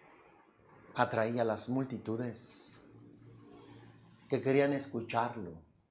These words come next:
y querían ser curados y sanados.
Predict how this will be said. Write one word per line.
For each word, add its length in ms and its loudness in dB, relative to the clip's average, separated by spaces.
y 100 -12
querían 340 2
ser 260 -2
curados 640 0
y 60 -6
sanados. 920 -4